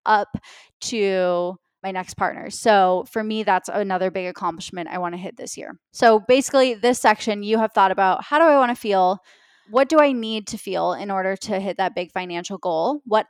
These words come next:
actions are gonna get me closer to those feelings? And then who do I wanna be? How do I wanna show up? And then lastly, what other accomplishments do I want to hit? Then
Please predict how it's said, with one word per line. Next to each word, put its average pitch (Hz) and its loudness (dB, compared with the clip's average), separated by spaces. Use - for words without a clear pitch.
actions 254 0
are 247 0
gonna 220 -4
get 202 -8
me 202 -12
closer 208 -4
to 226 -10
those 240 -2
feelings? 190 -8
And 254 0
then 262 2
who 262 0
do 247 4
I 233 6
wanna 220 2
be? 196 -6
How 196 -4
do 185 -2
I 185 2
wanna 185 -6
show 208 0
up? 302 4
And 247 -2
then 240 -2
lastly, 214 0
what 240 4
other 247 4
accomplishments 202 -4
do 190 -6
I 175 -2
want 180 -6
to 202 -14
hit? 170 -6
Then 277 2